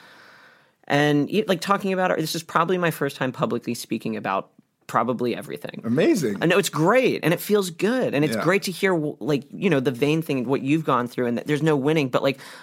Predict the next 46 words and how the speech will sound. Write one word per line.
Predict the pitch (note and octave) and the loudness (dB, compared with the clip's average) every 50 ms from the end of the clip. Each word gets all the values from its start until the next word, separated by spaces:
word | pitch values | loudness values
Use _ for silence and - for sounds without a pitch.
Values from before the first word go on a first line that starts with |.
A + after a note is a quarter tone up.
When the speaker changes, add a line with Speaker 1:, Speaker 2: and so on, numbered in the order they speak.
| - | -4
Speaker 1:
I | - D3+ | -4 -2
think | - A3 A3+ A3 | 0 0 0 2
the | - G3 | 2 2
winning | D3+ C#3+ E3 G#3 A3 G#3 | 2 2 2 2 0 -2
just | F3 D#3+ - - | -2 -4 -6 -6
comes | - D#3+ D#3+ | -4 -4 -4
from | - - D#3 | -4 -4 -2
being | C#3+ C#3+ C#3 B2+ A#2+ | -2 -2 -2 -2 -2
open | - D3 D3 - - - | -4 -4 -4 -4 -8 -6
and | - A#2+ A#2+ | -6 -4 -2
honest. | A2+ B2 C3+ B2+ - - - - - _ _ _ _ _ - | 0 0 0 0 -2 -6 -10 -14 -14 _ _ _ _ _ -2
Speaker 2:
Yeah, | D3+ D3+ D3+ C#3 B2 A#2 - - | 2 2 2 2 2 -2 -4 -2
I, | D#3+ F#3 F#3 - - | 0 0 0 2 2
I | E3 E3 | 4 4
also | E3 F#3+ G#3+ G#3 - A3 G3+ | 4 4 2 2 0 0 0
think, | G#3 - - F3+ E3+ E3 E3 - - _ _ _ _ - _ _ - _ - - - - - - _ _ _ _ _ _ _ _ _ _ - - - - - _ _ C3+ | 0 -2 -4 -4 -2 -2 -6 -8 -12 _ _ _ _ -20 _ _ -20 _ -20 -20 -20 -20 -20 -20 _ _ _ _ _ _ _ _ _ _ -20 -20 -20 -20 -20 _ _ 2
I | C#3 D3 | 4 4
also | D3+ E3+ F#3 E3+ - F#3 | 6 4 2 2 0 -2
think, | E3 - D#3+ C#3+ | 0 0 0 0
and | D3 B2+ B2+ | 0 2 2
I | C3 | 0
think | B2+ - C#3 B2+ | 0 -2 -4 -2
the | C3+ C3+ | 0 0
reason, | B2 C3 C#3 C3 B2 B2 A#2 A2+ - - - _ - | 2 2 2 2 2 0 -2 -2 -4 -10 -18 _ -4
uh, | A#2+ A#2+ A#2 A2+ A2 G#2+ G#2+ G#2+ G#2+ - | 0 2 4 4 4 4 4 2 0 -2
that | B2 A#2+ A#2 | -2 0 2
I | B2 C3+ | 2 2
find | C3 C3 B2+ C3 B2 B2 | 2 0 0 0 0 0
talking | - - - B2 A#2+ A#2 B2 A#2+ A2+ | -4 -4 -2 0 0 0 0 0 0
about | A2+ G#2+ A2+ A2 A2 | 2 2 0 0 -2
it | G#2 | -4
to | - | -8
be | G#2+ A2+ G#2+ | -10 -10 -8
so | - - A2+ A2 | -6 -4 -4 -4
valuable | G#2 G#2 A2 G#2 G#2 G#2 G#2 G2 A2 F#2+ E2 - - | -4 -4 -4 -2 -2 -2 -2 -4 -4 -6 -8 -8 -4
is | - C3 B2+ B2 A#2+ A2+ A#2 - - _ _ _ _ _ _ _ _ _ _ _ _ _ _ _ _ | 0 2 2 2 2 0 -4 -8 -16 _ _ _ _ _ _ _ _ _ _ _ _ _ _ _ _
that | - C3 D#3 D#3+ D#3+ | -2 2 4 4 6
I | E3 F3 | 6 6
don't | F3+ G3+ G#3+ G3+ | 6 4 4 4
think | - - G#3 F#3+ | 4 2 2 4
any | G3 F#3 F#3 G3 G3+ | 4 4 4 4 2
of | G3+ E3 | 2 2
the | F3 F#3+ | 0 -2
stuff | - - - - - D3+ D3+ D3 - | -2 -4 -4 0 0 0 0 0 -2
that | A2+ C3+ B2+ - B2+ | -2 -2 -2 0 0
we're | B2 B2 B2 B2 B2 A#2 G#2+ | 0 0 2 2 2 0 -2